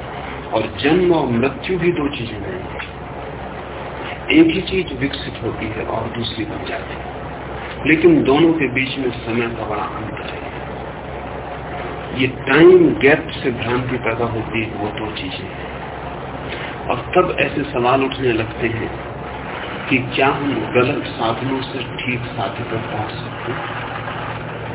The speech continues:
ये प्रश्न इसलिए उठता है कि हमने साध्य और साधन को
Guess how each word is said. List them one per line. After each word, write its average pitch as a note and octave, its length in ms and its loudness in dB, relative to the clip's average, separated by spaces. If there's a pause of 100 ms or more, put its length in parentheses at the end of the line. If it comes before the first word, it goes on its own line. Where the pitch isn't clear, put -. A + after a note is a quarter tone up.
(1300)
ये E3 160 10
प्रश्न E3+ 280 6
इसलिए E3 360 8
उठता B2+ 320 4
है A2+ 260 -2 (1500)
कि B2 80 6
हमने C#3 380 8
साध्य C3+ 540 4
और C3 140 6
साधन B2+ 480 4
को A#2+ 160 2